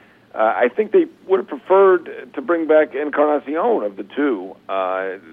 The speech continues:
for a long time, I thought they wouldn't get neither. So, uh, they're better than I thought they might end up, but I still have questions. I, they lost Cecil, so they're gonna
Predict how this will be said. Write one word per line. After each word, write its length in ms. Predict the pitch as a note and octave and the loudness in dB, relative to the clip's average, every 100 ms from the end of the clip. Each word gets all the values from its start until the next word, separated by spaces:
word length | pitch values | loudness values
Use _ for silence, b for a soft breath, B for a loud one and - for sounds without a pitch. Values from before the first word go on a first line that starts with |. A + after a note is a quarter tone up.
| D#2+ - | -20 -8
for 100 | A2 | -6
a 60 | G#2+ | -2
long 220 | C3 C#3+ | -2 -2
time, 220 | A2 G2+ | -4 -4
I 80 | G2 | -4
thought 180 | A#2 G#2+ | -4 -4
they 80 | |
wouldn't 340 | G#2 G2+ F#2+ F#2 _ - | -4 -6 -8 -14 _ -8
get 160 | G2+ G2 | -6 -6
neither. 500 | A#2 C#3+ G#2 E2+ F2+ - | -4 -4 -4 -8 -8 -4
So, 220 | G2 F#2 b b b _ | -2 -4 b b b _
uh, 240 | - F#2 G2+ | -2 -2 0
they're 140 | A2 | -2
better 440 | G2+ C#3 D#3+ D#3 | 2 6 6 6
than 140 | C3 B2 | 2 0
I 120 | G#2+ | 0
thought 380 | - C#3 D3+ D3 | -2 2 2 2
they 160 | D3 | 0
might 260 | C#3+ C#3 C#3+ | 0 0 0
end 260 | C3 C#3+ D3 | -2 2 6
up, 260 | D3 - | 6 4
but 180 | A#2+ A2+ | 2 2
I 260 | F#2 A#2 A#2 - | 0 -2 -4 -4
still 240 | - E3 | 2 4
have 180 | D3 A2+ | 4 2
questions. 640 | - C3+ C3+ - C3+ C3+ A2 | 2 4 4 0 -8 -8 -4
I, 320 | F#2+ F2 E2 | -2 -2 -4
they 120 | E2 | -6
lost 300 | F#2 A#2 C3+ - - | -4 0 0 0 -6
Cecil, 460 | C#3 - C3+ B2+ - | -6 0 0 0 -4
so 120 | G#2 | -4
they're 140 | G2 | -4
gonna 280 | G#2+ G2 G2 | -4 -8 -10